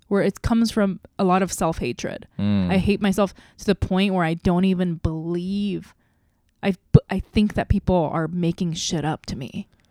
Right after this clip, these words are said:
Speaker 1: Like, that's
Speaker 2: Right.
Speaker 1: pretty intense, right?
Speaker 2: Right. No, it's, that's very true.
Speaker 1: Yeah.
Speaker 2: Because the way I handle validation, I'll suppress it,
Speaker 1: Mm-hmm.
Speaker 2: and then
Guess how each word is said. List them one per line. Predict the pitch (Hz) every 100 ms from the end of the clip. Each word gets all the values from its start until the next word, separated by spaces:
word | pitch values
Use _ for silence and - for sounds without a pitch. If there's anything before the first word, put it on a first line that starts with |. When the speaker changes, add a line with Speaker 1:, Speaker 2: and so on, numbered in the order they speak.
| -
Speaker 1:
Like, | 170 165
that's | 180
Speaker 2:
Right. | 208 180
Speaker 1:
pretty | 220 175
intense, | 147 175 113 98 -
right? | 131 143 -
Speaker 2:
Right. | 101 104 95 87 -
No, | 139 143
it's, | 113 - -
that's | 120 135 -
very | 165 190
true. | - - 117 104 90 80 139
Speaker 1:
Yeah. | 214 185 170
Speaker 2:
Because | 127 131
the | 147
way | 143 175 196
I | 107 120
handle | 123 104 101 98 95 90 95 - _ _ 104
validation, | 107 95 92 92 95 - 85 80 92 - _ _ _ _ _ - -
I'll | 110 104
suppress | - - 107 98 156
it, | 170 - _
Speaker 1:
Mm-hmm. | 220 185 196 196 226
Speaker 2:
and | 104 101
then | 98 95 95 90